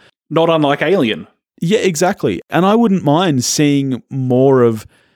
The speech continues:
Speaker 2: that. Y-, there are definitely different genres you could explore within this universe. For a long time, I, I don't know if it happened 'cause I haven't seen Genesis or Salvation, but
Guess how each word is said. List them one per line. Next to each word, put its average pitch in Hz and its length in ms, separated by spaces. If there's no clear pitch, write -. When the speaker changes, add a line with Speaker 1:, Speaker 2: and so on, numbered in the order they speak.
Speaker 2:
that. 151 440
Y-, 170 180
there 202 200
are 214 60
definitely 156 520
different 120 380
genres 107 440
you 107 80
could 98 140
explore 113 520
within 98 320
this 95 380
universe. 95 480
For 151 140
a 131 40
long 156 240
time, 110 220
I, 104 160
I 107 140
don't 98 160
know 104 100
if 95 60
it 98 80
happened 104 300
'cause 101 120
I 104 60
haven't 90 180
seen 107 300
Genesis 98 480
or 95 100
Salvation, 92 640
but 98 160